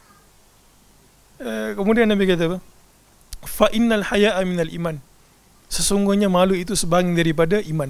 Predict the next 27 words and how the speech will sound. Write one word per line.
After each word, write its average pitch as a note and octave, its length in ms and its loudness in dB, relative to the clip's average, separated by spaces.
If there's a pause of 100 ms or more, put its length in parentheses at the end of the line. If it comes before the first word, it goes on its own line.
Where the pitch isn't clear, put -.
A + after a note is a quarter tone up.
Dan A3 240 0
hadis A3 240 2
ini, E3+ 240 -4 (640)
"Al G#3 160 4
haya'u G#3 600 4 (120)
la F#3+ 240 6
ya'ti F3 320 -6
illa F3 240 -4
bi D#3 80 -8
khair." D3+ 240 -8 (640)
Malu G3+ 480 2
tidak F3 320 -6
datang F3 320 -4
melainkan E3 320 -4
dengan D#3+ 240 -4
kebaikan. D3 360 -6
Macam G#3+ 200 -2
mana C4+ 120 4
kita G#3 200 0
nak E3+ 160 -2
faham? D#3 160 0
Sedangkan A#3+ 400 0
penulis G#3+ 480 2
bagi G#3+ 160 0
tahu A3 200 2
kat D3 120 -4
sini, D3 240 -8